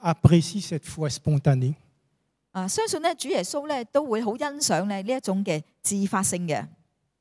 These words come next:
Speaker 1: Mais il sait qu'il va devoir nous apprendre des leçons parfois douloureuses.
Speaker 2: 但係呢，佢知道呢，佢需要去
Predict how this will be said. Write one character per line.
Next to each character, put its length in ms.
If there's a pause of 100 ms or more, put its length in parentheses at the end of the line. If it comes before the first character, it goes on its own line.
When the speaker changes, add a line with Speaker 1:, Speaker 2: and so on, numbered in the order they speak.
(160)
Speaker 1:
Mais 140
il 80
sait 260
qu'il 180
va 120
devoir 760 (340)
nous 240
apprendre 600 (760)
des 140
leçons 440 (440)
parfois 400
douloureuses. 680 (380)
Speaker 2:
但 160
係 100
呢， 140
佢 60
知 220
道 140
呢， 280
佢 160
需 260
要 120
去 280